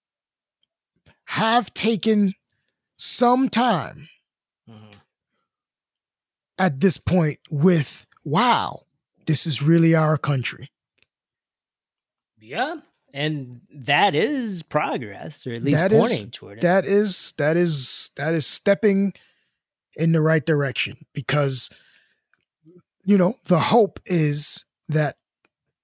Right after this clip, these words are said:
Speaker 1: from that, we can see more empathy. And that's really what this is about, right?
Speaker 2: And
Speaker 1: Like, this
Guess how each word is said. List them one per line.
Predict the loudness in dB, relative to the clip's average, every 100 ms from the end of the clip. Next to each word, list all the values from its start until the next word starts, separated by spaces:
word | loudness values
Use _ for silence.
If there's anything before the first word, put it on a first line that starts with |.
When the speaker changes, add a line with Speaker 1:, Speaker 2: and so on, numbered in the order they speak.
| _
Speaker 1:
from | -6 2 4 4
that, | 2 -2 -6 _ _ _ _ _ _ _ _ _ _ _ _ _ _ _ _ _ _ _ _ _ _ _ _ _ _ _ _
we | 0 2
can | 2
see | 2 2 2
more | 4 2
empathy. | 0 -2 -4 -8 -18 -18 _ _ _ _ _ _ -20 _ _
And | 2
that's | 2 2 2
really | 4 4 4
what | 2 0
this | -2 -2
is | -4
about, | -6 -6 -8 -10 _ _
right? | -10 -6 -6 -6
Speaker 2:
And | -6
Speaker 1:
Like, | -4 -4 0
this | 0